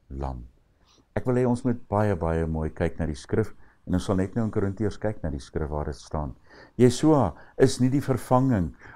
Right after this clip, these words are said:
of is nie die vervulling van die Pesachfees nie. Yeshua is slegs die vervulling, die vervanging van die Pesach lam.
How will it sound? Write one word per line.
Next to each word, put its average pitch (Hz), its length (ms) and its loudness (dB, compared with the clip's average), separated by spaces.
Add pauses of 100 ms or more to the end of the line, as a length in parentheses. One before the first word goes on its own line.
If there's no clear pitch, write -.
of - 220 4
is 113 180 4
nie 127 260 4 (380)
die 120 280 6 (880)
vervulling 120 760 4 (240)
van 131 480 2 (100)
die 151 120 4
Pesachfees - 1080 2
nie. 76 200 -8 (480)
Yeshua 123 440 -2
is 110 160 -6
slegs - 540 -6 (380)
die 76 120 -12
vervulling, 82 600 -4 (680)
die 80 120 -4
vervanging 90 640 -4 (240)
van 78 200 -4
die 73 120 -6
Pesach - 580 -8
lam. 73 380 -8